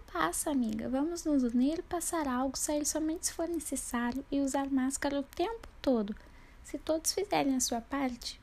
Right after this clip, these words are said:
vamos sair dessa logo, logo. Concordo, amiga, mas haja saúde mental pra aguentar esse momento que estamos vivendo.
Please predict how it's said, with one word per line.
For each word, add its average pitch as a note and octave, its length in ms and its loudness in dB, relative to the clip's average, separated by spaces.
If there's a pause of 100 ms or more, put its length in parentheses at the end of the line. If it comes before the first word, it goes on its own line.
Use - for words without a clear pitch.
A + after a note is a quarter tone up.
(100)
vamos D4 280 2
sair C#4 320 2
dessa C#4 340 -2
logo, C#4 260 0
logo. C#4 360 0 (1500)
Concordo, G3+ 720 0
amiga, F#3+ 360 -2
mas F#3+ 360 0
haja G3 360 0
saúde D4+ 360 -2
mental D#4+ 340 -2
pra C4 120 -2
aguentar C#4 340 0
esse B3 180 0
momento A#3+ 300 4
que B3+ 80 -2
estamos B3 400 2
vivendo. G#3 400 0